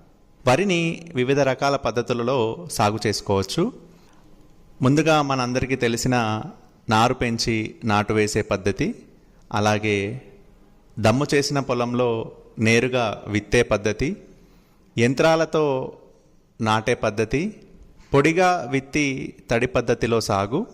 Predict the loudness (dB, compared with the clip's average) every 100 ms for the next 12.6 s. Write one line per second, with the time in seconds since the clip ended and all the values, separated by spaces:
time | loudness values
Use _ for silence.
0 | -16 -20 -20 -20 -20 -10 0 2 2 2
1 | 0 0 -2 -2 -4 -4 -6 -14 _ _
2 | _ _ -2 4 4 4 0 0 -4 -6
3 | -10 _ _ _ -2 2 2 0 0 2
4 | 2 0 0 0 0 0 -2 -4 -8 -14
5 | -4 -2 -2 -2 -2 -2 -2 -2 0 -2
6 | -4 -12 -20 _ _ _ _ _ _ _
7 | _ 0 0 0 -2 -2 -4 -10 -20 _
8 | _ _ _ -6 2 4 4 0 -6 -20
9 | -20 _ _ _ _ _ 0 0 0 0
10 | 0 0 -2 -4 -4 -4 -4 0 0 2
11 | 0 0 -2 -4 -8 -20 -20 -20 -20 -2
12 | 0 2 2 0 0